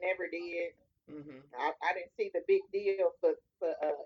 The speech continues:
Speaker 1: Escape when I heard Understanding. And then when I heard, uh, what's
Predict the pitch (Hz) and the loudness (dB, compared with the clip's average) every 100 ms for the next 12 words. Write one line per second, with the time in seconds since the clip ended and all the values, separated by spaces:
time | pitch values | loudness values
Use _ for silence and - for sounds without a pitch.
0 | 160 160 - 165 160 160 156 156 160 147 | -4 -4 -2 -2 0 0 0 -2 2 2
1 | 147 139 143 - 156 151 147 147 151 180 | 0 -6 -8 -6 -2 0 0 0 -2 -2
2 | 180 160 156 156 170 156 151 147 139 131 | 0 0 0 0 2 2 4 2 2 0
3 | 123 - _ _ _ _ _ _ 185 247 | -6 -14 _ _ _ _ _ _ 6 8
4 | 247 | 6